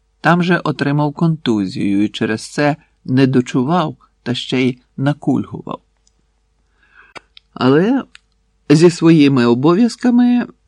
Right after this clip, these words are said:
коло церкви він справлявся, доки не сталося з ним лиха. Місяць тому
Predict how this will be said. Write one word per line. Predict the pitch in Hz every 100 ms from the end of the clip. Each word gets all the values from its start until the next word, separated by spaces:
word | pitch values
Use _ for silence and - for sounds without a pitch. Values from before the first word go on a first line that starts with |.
| -
коло | - 165 170
церкви | 175 175 180 - 165 160 143
він | 143 151 139
справлявся, | - 175 185 139 - - - - _ _ _ _ _ _ _ _ _
доки | - 135 240 -
не | 226 202
сталося | - 165 165 175 151
з | 151
ним | 143 160
лиха. | 160 101 123 - - - _ _ _ _ _ _ _ -
Місяць | 135 151 151 135 -
тому | 131 151 208 208